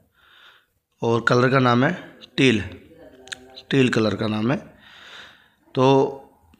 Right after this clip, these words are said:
दोस्तों, देख सकते हो इसको मैंने किस तरह से पानी डाल के बनाया। तो इसमें भी हम,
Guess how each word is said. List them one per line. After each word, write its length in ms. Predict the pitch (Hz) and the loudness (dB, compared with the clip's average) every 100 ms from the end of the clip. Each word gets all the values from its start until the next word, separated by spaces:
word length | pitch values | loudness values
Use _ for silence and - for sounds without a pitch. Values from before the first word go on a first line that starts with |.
| - _ _ _ - - - | -20 _ _ _ -20 -20 -8
दोस्तों, 320 | 120 120 147 120 | -4 -2 -2 2
देख 160 | 139 | 0
सकते 260 | 127 123 127 | 0 -2 -2
हो 120 | 127 | 0
इसको 260 | 131 - 131 | -2 -2 0
मैंने 220 | 123 123 | 0 0
किस 200 | 120 - | -2 -4
तरह 100 | 117 | -4
से 100 | 113 | -2
पानी 240 | - 113 | 0 0
डाल 160 | 113 113 | 2 0
के 120 | 107 | 0
बनाया। 240 | 110 107 117 | -2 0 0
तो 120 | 123 | -2
इसमें 240 | 117 131 | -2 -2
भी 80 | 131 | 0
हम, 200 | 139 143 | 0 0